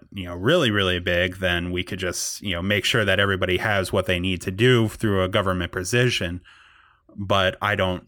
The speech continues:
know if that's ever gonna happen. So I believe that, you know, looking for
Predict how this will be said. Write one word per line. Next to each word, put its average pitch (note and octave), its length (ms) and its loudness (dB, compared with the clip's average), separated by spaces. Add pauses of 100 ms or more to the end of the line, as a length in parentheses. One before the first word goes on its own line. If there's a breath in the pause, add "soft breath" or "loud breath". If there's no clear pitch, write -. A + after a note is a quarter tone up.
(160)
know G2+ 400 2
if F2 120 -2
that's F2+ 240 0
ever F2+ 180 2
gonna F2 220 0
happen. G#2+ 520 0
So F2+ 320 0
I F2+ 220 2
believe F2+ 540 -2
that, F2+ 340 -2
you G2+ 100 -4
know, E2+ 140 -4
looking G#2+ 400 0
for F#2+ 500 0